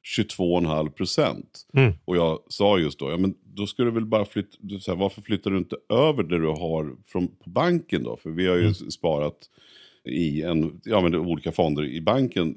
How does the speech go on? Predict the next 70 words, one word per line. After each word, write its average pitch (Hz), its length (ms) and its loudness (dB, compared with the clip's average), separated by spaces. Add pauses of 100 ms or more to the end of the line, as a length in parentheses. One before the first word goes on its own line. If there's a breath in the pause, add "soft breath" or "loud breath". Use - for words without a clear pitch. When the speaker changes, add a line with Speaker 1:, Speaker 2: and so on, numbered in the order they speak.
(140)
Speaker 1:
tidigare 76 540 -2
som 78 180 -6
han 73 160 -4
har 71 80 -4
tagit 71 280 -8
över 73 180 -4
själv 147 280 2
då 69 120 -2
för - 120 -6
några 71 140 -4
år 71 100 -4
sedan 67 180 -6
när 65 60 -8
han 69 120 -8
blev 76 140 0
arton. 82 380 2 (640 soft breath)
Men 90 100 4
då 87 80 4
sa 78 180 0
han, 76 120 -2 (100)
"Ja, 92 80 0
men 98 140 4
varför 98 200 2
ska - 160 0
jag 98 120 6
göra 98 100 4
det? 104 340 4
Den 92 180 2
här, 107 340 2
titta 110 340 -2
på 151 120 -2
den 123 100 2
här 143 240 2
då, 69 300 -2
i 98 140 0
banken, 101 440 2
den 82 100 0
hade 120 140 0
gått 87 220 -2
tjugosex - 520 -4
och 82 60 -2
en 80 60 -2
halv 127 360 -2 (160)
plus." - 360 -8
Speaker 2:
Mm. 110 200 2 (300 soft breath)
Speaker 1:
Så - 140 0
Speaker 2:
Mm. 95 80 4
Speaker 1:
att, - 100 -12 (280)
så 107 80 0
att 98 140 0
bara 98 460 2
för 127 100 2
att 123 120 2
det 110 140 4
är, 127 300 4
man 98 300 0
kan 101 140 0
ju 101 60 2
också 98 200 -4
tycka 120 320 -2
då, 92 120 4
som - 80 -6
jag 82 100 0
säger, 78 140 0
att 76 140 -6
låga 87 300 0
avgifter 80 440 0
är 73 40 -10
superbra, 76 580 -2
men, 82 280 2